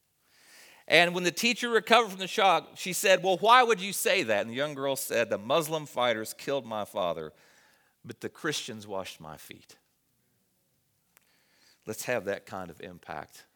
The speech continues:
on an unbelieving world. Let's pray together. Father, we thank you for your instruction. We thank you that you saved us, not because of anything in us, but because you showed your mercy on us.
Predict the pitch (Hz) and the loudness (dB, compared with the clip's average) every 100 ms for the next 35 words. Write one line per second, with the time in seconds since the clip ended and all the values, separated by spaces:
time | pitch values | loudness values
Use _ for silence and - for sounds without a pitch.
0 | - 87 87 - 85 - 87 82 85 85 | -20 -18 -18 -18 -18 -18 -18 -16 -14 -14
1 | 80 80 82 82 76 - _ _ _ - | -16 -14 -12 -10 -12 -20 _ _ _ -20
2 | _ - - _ - 117 - 147 127 120 | _ -20 -20 _ -10 -10 -2 0 0 2
3 | 120 104 90 - - - _ _ _ 135 | 2 0 -4 -12 -20 -20 _ _ _ 2
4 | 139 131 131 135 - 131 135 113 87 80 | 2 2 -2 -6 -4 -4 -4 -12 -12 -16
5 | - 131 120 120 113 - 139 139 - - | -14 -8 -6 -6 -8 -10 -2 -2 -2 -10
6 | 87 71 _ _ _ _ _ _ _ _ | -12 -18 _ _ _ _ _ _ _ _
7 | _ _ _ _ _ _ _ _ _ - | _ _ _ _ _ _ _ _ _ -16
8 | 110 - 117 117 107 101 104 117 127 - | -14 -8 -8 -6 -10 -6 -6 -6 -8 -4
9 | - 202 139 107 - 143 190 170 180 170 | 0 2 2 -2 0 2 2 0 2 4
10 | 160 151 175 185 170 180 180 180 175 - | 4 0 0 -2 0 0 0 0 -2 -2
11 | 175 165 180 170 151 165 - 175 151 139 | -8 -8 -2 -2 -2 -8 -6 -4 -4 -4
12 | 139 135 123 117 - 101 82 78 65 - | -8 -6 -6 -6 -8 -10 -10 -10 -12 -12
13 | - - | -14 -16